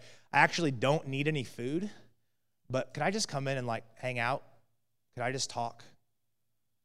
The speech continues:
And, and when people are doing that, they know that they're gonna be received well. Something's been communicated to them, whether verbally or non-verbally, that they're not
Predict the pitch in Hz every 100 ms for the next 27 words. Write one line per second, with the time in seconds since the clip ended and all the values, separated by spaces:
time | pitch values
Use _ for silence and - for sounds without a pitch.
0 | _ _ _ _ _ _ - 143 - 135
1 | 143 156 170 180 170 170 135 131 151 151
2 | 160 - - 135 139 135 139 147 131 131
3 | 127 127 113 113 110 - 131 120 117 -
4 | 165 165 131 135 127 139 143 147 135 127
5 | 120 120 123 117 107 - - - 131 117
6 | 139 147 143 143 131 127 135 127 123 117
7 | 120 113 107 131 131 131 131